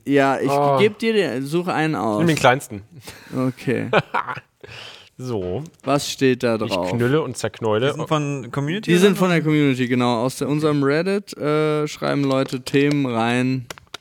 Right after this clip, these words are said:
Speaker 1: Ich hoffe
Speaker 2: Okay, ähm, Duftbäume im Auto.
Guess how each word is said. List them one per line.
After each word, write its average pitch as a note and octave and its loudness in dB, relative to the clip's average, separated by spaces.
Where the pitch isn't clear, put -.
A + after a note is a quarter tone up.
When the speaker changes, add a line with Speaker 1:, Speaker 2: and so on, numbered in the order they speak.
Speaker 1:
Ich - -14
hoffe B2+ 0
Speaker 2:
Okay, B2+ 4
ähm, C#3 0
Duftbäume G#2+ -2
im A2+ -10
Auto. - -6